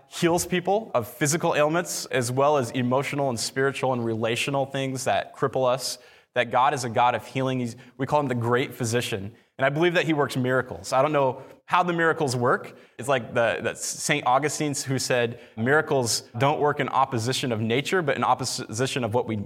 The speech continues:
know of nature." Might, maybe you'll say miracles work in opposition, not of sci-, science, but of what science knows of the world. But the thing is that, that God,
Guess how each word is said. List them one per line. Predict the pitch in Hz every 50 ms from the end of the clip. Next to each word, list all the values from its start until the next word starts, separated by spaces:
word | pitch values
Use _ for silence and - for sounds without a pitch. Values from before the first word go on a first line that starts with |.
| - -
know | 113 117 120 131 156 175
of | 180 160 147
nature." | 139 135 156 151 - 170 175 175 165 - - _ -
Might, | 123 127 135 127
maybe | 107 139 143 143
you'll | 139 135
say | 123 - 143 131 123 120 - -
miracles | 120 123 131 135 131 - 127 113 107
work | 123 120 120 120 120
in | 113
opposition, | 120 123 120 110 120 131 - - 120 113 113 107 - - - _ _
not | - 135 147 156
of | 143
sci-, | - - - 135 143 151 156 - -
science, | - - 156 147 156 175 180 -
but | - 131
of | 123 110 104 - - -
what | 127 139 -
science | - 139 135 131 - -
knows | 123 127 139 127
of | 131 117
the | 123 117
world. | 107 117 123 131 139 147 - - - - - -
But | 117 139 135
the | 139
thing | - - 190
is | 190 165 131
that, | 143 127 - - - - -
that | 156 139 120 110
God, | 127 135 143 165 180 180 175 175